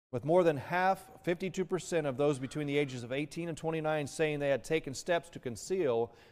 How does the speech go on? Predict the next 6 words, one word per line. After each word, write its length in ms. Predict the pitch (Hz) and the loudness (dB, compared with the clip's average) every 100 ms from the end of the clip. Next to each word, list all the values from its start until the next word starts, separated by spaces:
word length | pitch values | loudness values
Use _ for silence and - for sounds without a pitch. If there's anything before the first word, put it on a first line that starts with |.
| - | -10
their 140 | 120 | -10
Jewishness 760 | 101 147 151 123 117 92 - - - - _ _ _ _ _ | -2 4 4 2 -6 -10 -10 -16 -20 -20 _ _ _ _ _
or 160 | 120 123 | 0 6
limit 360 | 151 165 123 | 6 6 2
their 160 | 123 117 | 2 4
activities. 760 | 113 104 131 110 95 85 - | 2 0 -2 -2 -6 -10 -18